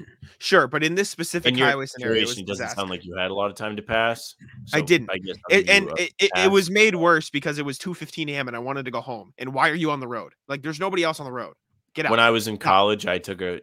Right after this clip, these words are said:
Speaker 2: creative writing class and I wrote a mock script for, like, a
Speaker 1: Mm-hmm.
Speaker 2: dialogue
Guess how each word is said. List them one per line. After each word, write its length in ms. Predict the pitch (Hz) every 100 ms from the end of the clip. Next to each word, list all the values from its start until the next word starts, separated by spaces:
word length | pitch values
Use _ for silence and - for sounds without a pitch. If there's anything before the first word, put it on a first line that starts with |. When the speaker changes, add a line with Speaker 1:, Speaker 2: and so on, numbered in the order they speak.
| -
Speaker 2:
creative 360 | - 98 92
writing 300 | 87 90 95
class 380 | 92 107 107 101
and 60 | 85
I 60 |
wrote 280 | 85 90 87 90
a 180 | 87
mock 380 | 82 85 85 87
script 580 | - - 92 92 - - _ _ _ _ _ _ _
for, 180 | 92 85
like, 200 | 85 76
a 160 | 76
Speaker 1:
Mm-hmm. 140 | 110 - _ _ _
Speaker 2:
dialogue 680 | - 82 90 101 110 107